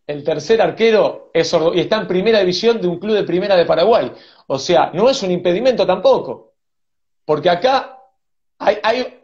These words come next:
eh, para vo-, para vos trabajar en el arco, vos necesitás, obviamente, transmitir, pero si vos tenés una buena lectura de juego y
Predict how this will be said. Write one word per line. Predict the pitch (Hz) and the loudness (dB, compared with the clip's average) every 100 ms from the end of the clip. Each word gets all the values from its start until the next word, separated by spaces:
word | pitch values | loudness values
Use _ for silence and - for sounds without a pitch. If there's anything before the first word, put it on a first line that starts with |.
| - | -8
eh, | 175 | -2
para | 185 185 | 0 2
vo-, | 220 - 190 180 | 0 -4 -10 -2
para | 185 202 | 2 4
vos | 262 | 4
trabajar | 233 196 190 214 208 | 4 4 4 2 0
en | 185 | 0
el | 175 240 | 0 2
arco, | 254 226 180 120 - _ _ _ | 2 0 0 -2 -8 _ _ _
vos | - 196 | -2 0
necesitás, | 196 170 160 170 208 214 - - | 0 -2 -6 0 0 0 -6 -4
obviamente, | 160 170 180 151 | 2 2 0 -4
transmitir, | 151 147 147 160 156 240 170 113 - _ _ _ _ _ _ _ | -2 -2 -2 -8 -2 0 0 -2 -14 _ _ _ _ _ _ _
pero | - 131 | -8 -6
si | 127 160 | -4 0
vos | 220 | 0
tenés | 208 196 190 | 0 -2 -2
una | 175 | 0
buena | 180 208 208 | 2 2 2
lectura | 185 170 170 208 185 | 0 -2 -4 2 2
de | 170 | 2
juego | 208 247 226 160 113 - _ _ _ _ _ | 4 4 4 0 -2 -14 _ _ _ _ _
y | 170 156 120 - | -2 0 -2 -10